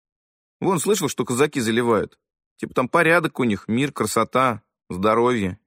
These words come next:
рестораны и все дела». Ренат хитро улыбается. «А, рестораны, все дела. Там, наверное, тёлочки-то козырные в Москве, а?»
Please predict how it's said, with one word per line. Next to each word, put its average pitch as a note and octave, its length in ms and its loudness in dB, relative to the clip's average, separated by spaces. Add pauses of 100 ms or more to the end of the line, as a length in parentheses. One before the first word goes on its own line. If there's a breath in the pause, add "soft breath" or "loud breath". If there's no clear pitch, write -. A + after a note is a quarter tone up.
(100)
рестораны A#2 640 0
и F#2 40 -4
все A#2 160 -4
дела». A2 340 0 (1500)
Ренат A2+ 360 -4
хитро A2 300 -2
улыбается. G#2 600 -2 (680)
«А, E3 180 2
рестораны, F3+ 600 4
все D3 200 0
дела. C#3 440 2 (460)
Там, G3 200 2
наверное, G3 180 2
тёлочки-то D#3 400 2
козырные F#3+ 520 4
в B2+ 40 0
Москве, C#3+ 380 2
а?» F3 220 2